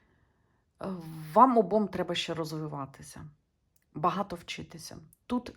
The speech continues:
немає значення, скільки вам років. Ви знаєте, е, у обох немає досвіду. Ось так я скажу. Досвіду нема.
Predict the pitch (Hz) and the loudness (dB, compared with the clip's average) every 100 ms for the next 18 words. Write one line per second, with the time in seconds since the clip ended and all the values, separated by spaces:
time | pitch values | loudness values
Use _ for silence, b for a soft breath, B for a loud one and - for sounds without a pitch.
0 | - 185 175 175 180 196 226 180 170 160 | -6 -2 0 2 0 0 -2 -2 -6 -6
1 | - 185 185 185 - 156 165 160 156 147 | -8 -8 -8 -10 -12 -12 -6 -4 -2 -4
2 | 143 - 143 156 175 220 226 160 156 b | -6 -10 -10 -4 0 0 -2 -6 -8 b
3 | b b b b b b b - 165 160 | b b b b b b b -2 2 2
4 | - _ _ _ _ _ 226 214 190 156 | 0 _ _ _ _ _ 2 4 4 8
5 | 262 285 - - 208 220 170 156 - - | 6 6 4 4 8 8 6 2 0 -8
6 | - 202 196 170 - 135 - - 147 143 | 2 4 4 2 2 -6 -10 -10 -2 10
7 | 247 247 165 156 156 147 131 120 | 10 10 -2 -4 -2 -2 -2 -6